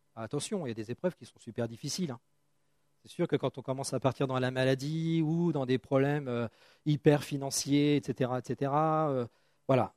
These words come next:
c'est vrai que l'é-, l'épreuve, elle est dure. Mais l'attitude, elle est de dire que, eh bien, Seigneur, moi j'ai cette espérance. J'ai ma formule magique, foi, espérance, amour.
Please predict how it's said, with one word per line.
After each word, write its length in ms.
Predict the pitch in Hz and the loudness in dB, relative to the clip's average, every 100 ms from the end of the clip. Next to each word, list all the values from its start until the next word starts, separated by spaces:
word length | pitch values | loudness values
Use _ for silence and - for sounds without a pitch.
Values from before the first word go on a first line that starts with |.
| _ | _
c'est 160 | - 147 | 4 6
vrai 120 | 156 | 6
que 80 | 135 | 6
l'é-, 80 | |
l'épreuve, 400 | 135 139 - 156 | 6 4 6 6
elle 120 | 151 156 | 8 6
est 60 | |
dure. 300 | 151 208 147 - _ _ _ | 4 -2 -2 -8 _ _ _
Mais 100 | 147 | 4
l'attitude, 600 | 202 214 185 - 262 165 - _ | 4 4 0 0 4 4 4 _
elle 160 | 160 185 | 8 10
est 60 | |
de 120 | 180 175 | 10 6
dire 280 | 220 269 | 4 0
que, 240 | - 160 127 _ _ _ _ | 4 4 4 _ _ _ _
eh 60 | 147 | 4
bien, 120 | 151 | 6
Seigneur, 340 | 156 143 170 | 6 4 2
moi 100 | 185 | 0
j'ai 80 | 151 | -2
cette 220 | - 135 | -2 -4
espérance. 680 | 120 - 113 92 - - - _ _ _ | -2 0 0 -2 -10 -10 -16 _ _ _
J'ai 140 | 139 180 | 2 4
ma 140 | 190 | 6
formule 260 | 202 180 165 | 6 6 6
magique, 320 | 156 147 175 | 4 4 -2
foi, 240 | - 151 | 4 6
espérance, 460 | 151 - 135 139 - | 6 4 2 2 -2
amour. 440 | 151 143 120 - | -2 -2 -6 -12